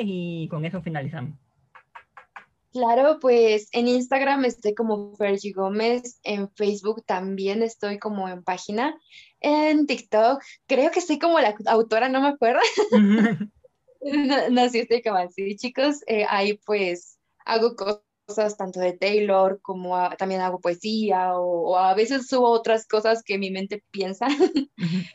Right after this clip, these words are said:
Speaker 2: y, y así, entonces pues ahí los espero para que sigamos siendo una comunidad muy, muy, muy, muy padre.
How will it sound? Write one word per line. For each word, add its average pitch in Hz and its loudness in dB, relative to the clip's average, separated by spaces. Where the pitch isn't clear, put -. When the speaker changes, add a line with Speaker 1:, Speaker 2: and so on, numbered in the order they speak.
Speaker 2:
y, 220 -2
y - 2
así, 190 -2
entonces 208 -4
pues 233 -2
ahí 226 0
los 240 -2
espero 196 -6
para 202 -6
que 202 -14
sigamos 196 -6
siendo 196 -6
una 196 -4
comunidad 202 -2
muy, 214 -2
muy, 208 -4
muy, 208 -4
muy 208 -6
padre. - -6